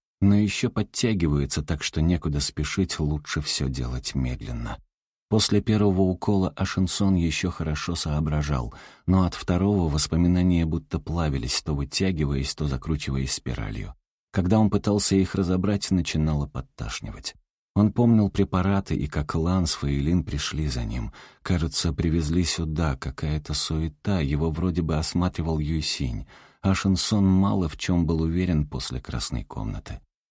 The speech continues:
Кроме того, что сейчас утро следующего дня, светит солнце, а он отлеживается в своей комнате в доме Лана, которому Горацио наверняка сообщит, что Ашин уже проснулся.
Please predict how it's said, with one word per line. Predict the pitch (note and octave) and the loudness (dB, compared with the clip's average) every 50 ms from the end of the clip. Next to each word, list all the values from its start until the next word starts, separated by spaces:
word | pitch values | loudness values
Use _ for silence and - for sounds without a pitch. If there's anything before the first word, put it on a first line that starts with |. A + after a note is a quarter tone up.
| _ _ - | _ _ 0
Кроме | - G#2 A2+ A2+ G#2 | 2 4 6 4 4
того, | - G#2+ G2+ G#2+ G#2+ | 4 2 2 2 0
что | - - F#2+ | 0 -2 -2
сейчас | F2+ - F#2 F2 - G2 F#2 - - - - | 0 0 -2 0 0 -2 -2 -2 -4 -6 -6
утро | G2 G2 - - F2 | -8 -6 -6 -6 -4
следующего | E2+ - - E2+ F2 E2 E2+ D#2+ D#2 D2+ - - D#2+ D#2 D2+ C#2+ | -4 -4 -2 -2 0 0 0 -2 -2 -2 -4 -2 -2 0 0 0
дня, | D2+ E2 E2+ F#2+ F#2 F2 | 0 0 0 0 -2 -2
светит | - - E2 D2+ D2 - C#2 C#2 - | -2 -2 0 -2 0 -2 -4 -6 -6
солнце, | - - F#2+ F2+ F2+ E2 - - C#2+ - - - - - - | -4 0 0 0 0 0 -2 -4 -4 -8 -12 -20 -20 -18 -4
а | - F#2 G2 | 0 0 2
он | A2 A#2 A2 | 4 4 2
отлеживается | F#2+ - - F#2 F#2 G2 G#2 G2 F2+ F2 E2+ F2 F2 D#2 - - E2+ | 2 2 0 0 0 0 0 0 0 0 0 0 0 0 0 -2 -4
в | - - | -2 -2
своей | - D#2 D2+ D2+ D#2 D2 D2 | -2 0 2 2 2 0 -2
комнате | - - F#2 F2+ F2+ F2 D#2+ - - E2 | -2 -2 0 0 2 0 0 0 -2 -2
в | C#2+ C#2+ | -2 -2
доме | C2+ B1+ C2+ C2 C2 B1+ A#1+ | -4 -2 -2 0 0 0 -2
Лана, | A#1+ A#1 A#1 A#1 B1 A#1+ A1+ - - _ _ _ _ _ _ | -4 -4 -4 -4 -4 -6 -6 -8 -12 _ _ _ _ _ _
которому | - - F#2 - A#2+ B2 B2+ B2+ B2+ | -2 -2 2 2 4 6 6 6 6
Горацио | A2+ A#2 A2 A#2 B2+ B2+ - - A#2+ A2 | 6 4 4 4 2 0 0 0 2 4
наверняка | A2 G#2+ G2 F#2 G2 F#2 F#2+ G2 F#2+ - B2 A#2+ A#2 | 4 4 4 4 2 4 4 2 2 2 -2 -2 -2
сообщит, | - - F2+ E2+ E2+ - - - A2 - | -2 -2 -2 -2 -2 -4 -4 -4 -4 -4
что | - - - E2+ - - | -4 -4 -4 -4 -6 -2
Ашин | - F#2+ F#2+ - - E2+ E2 | -2 -4 -2 -2 -2 0 0
уже | D#2 C#2+ D2+ D2 | 0 0 -2 -4
проснулся. | - - D2 C#2+ - - D2 C#2+ C2+ B1+ - - - - | -4 -4 -6 -6 -4 -2 -2 -2 -2 -2 -4 -6 -6 -6